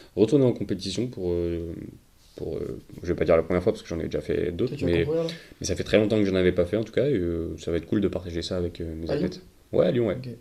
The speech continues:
Speaker 2: Quel objectif, là, sur la compète, pour toi,
Speaker 1: Alors,
Speaker 2: perso ?
Speaker 1: moi, personnellement, euh, pas d'énormes objectifs. Euh,
Speaker 2: Ouais.
Speaker 1: l'objectif, c'est simplement de retourner sur le plateau, euh, me faire plaisir, et puis, euh, voilà, pouvoir, euh, valider des barres, euh, dont, dont je serais content. Mais, euh, voilà, comme, euh, je te disais l'autre fois, le,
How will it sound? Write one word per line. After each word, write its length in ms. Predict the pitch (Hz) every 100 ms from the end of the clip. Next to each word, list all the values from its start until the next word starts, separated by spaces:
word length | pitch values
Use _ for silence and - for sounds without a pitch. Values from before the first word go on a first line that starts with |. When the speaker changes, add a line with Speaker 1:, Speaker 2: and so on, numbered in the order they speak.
| - _ _
Speaker 2:
Quel 140 | - 131
objectif, 440 | 120 120 120 143
là, 60 | 147
sur 140 | 139
la 40 | 131
compète, 300 | 131 147 - - - - -
pour 120 | 131
toi, 220 | 139 - -
Speaker 1:
Alors, 140 | - 76
Speaker 2:
perso ? 200 | 85 82
Speaker 1:
moi, 240 | 98 104 92
personnellement, 720 | 90 - 92 92 95 101 90
euh, 100 | 85
pas 340 | - 90 90
d'énormes 420 | 87 90 92 90
objectifs. 540 | 90 87 87 90 107 -
Euh, 100 | 87
Speaker 2:
Ouais. 160 | 85 82
Speaker 1:
l'objectif, 420 | 82 85 82 87
c'est 80 | 90
simplement 440 | 90 85 87 90
de 180 | 87 85 - - - -
retourner 340 | 90 90 90 87
sur 100 | 92
le 80 | 85
plateau, 440 | 87 90 98 92
euh, 180 | 87 85
me 160 | 85 85
faire 160 | 82
plaisir, 400 | - 90 85 92
et 80 | 85
puis, 260 | 78 80 78
euh, 180 | 76 78
voilà, 180 | 87
pouvoir, 380 | 82 85 82 85
euh, 60 | 82 - - - - -
valider 360 | 90 87 85 87
des 100 | 85
barres, 320 | 85 85 82
euh, 360 | 80 80 80 78
dont, 340 | 78 80 80
dont 180 | 82 82
je 80 | -
serais 140 | 87
content. 340 | 98 98 120
Mais, 220 | 101 87 85
euh, 240 | 85 82
voilà, 200 | 85 90
comme, 200 | 85 85
euh, 120 | 82
je 100 | 78
te 60 | -
disais 260 | 82 82 85
l'autre 300 | 80 80 85
fois, 200 | - 90
le, 140 | 85